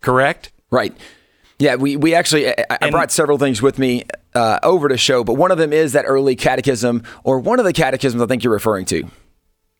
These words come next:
Speaker 1: Yeah, okay, so this is, uh, on the Constitution,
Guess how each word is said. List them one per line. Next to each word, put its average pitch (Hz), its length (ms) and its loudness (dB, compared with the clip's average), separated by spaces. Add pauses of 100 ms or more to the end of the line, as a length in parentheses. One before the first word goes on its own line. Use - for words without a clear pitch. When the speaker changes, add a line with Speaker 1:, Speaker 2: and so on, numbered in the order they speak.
(800)
Speaker 1:
Yeah, 113 240 -2
okay, 120 200 -2
so 117 240 -2 (260)
this 165 260 0
is, 180 560 0
uh, 127 300 0
on 156 200 0
the 156 60 -2
Constitution, 147 1000 -4